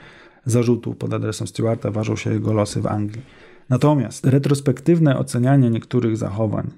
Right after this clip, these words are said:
na przykład właśnie Marcina Dubiela, w oparciu o to, co dzisiaj wiemy, może nas prowadzić do bardzo, bardzo złych, y, wniosków. Bo my dzisiaj mówimy z perspektywy: A, okej, to my teraz, to ja teraz, skoro to jednak miało miejsce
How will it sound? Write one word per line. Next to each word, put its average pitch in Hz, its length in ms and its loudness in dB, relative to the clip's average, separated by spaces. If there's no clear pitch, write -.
na 127 100 -4
przykład 110 320 -4
właśnie 110 280 -4
Marcina 107 380 -4
Dubiela, 107 480 -4
w 110 60 -4
oparciu 131 400 0
o - 40 -6
to, 110 140 -6
co 107 140 -6
dzisiaj 120 340 -2
wiemy, 107 360 -4
może 131 280 4
nas 131 160 2
prowadzić 117 460 -2
do 113 140 -2
bardzo, 113 680 0
bardzo 107 640 -2
złych, 110 520 -4
y, 110 100 -2
wniosków. 107 600 -2
Bo 104 100 -2
my 127 220 4
dzisiaj 135 300 0
mówimy 110 340 0
z 135 60 -4
perspektywy: 117 680 -4
A, 143 520 0
okej, 139 600 0
to 104 100 -6
my 101 120 -4
teraz, 107 260 -2
to - 100 -2
ja 104 120 -2
teraz, 117 540 -2
skoro 113 460 0
to 120 160 -2
jednak 131 320 2
miało 123 220 4
miejsce 117 640 0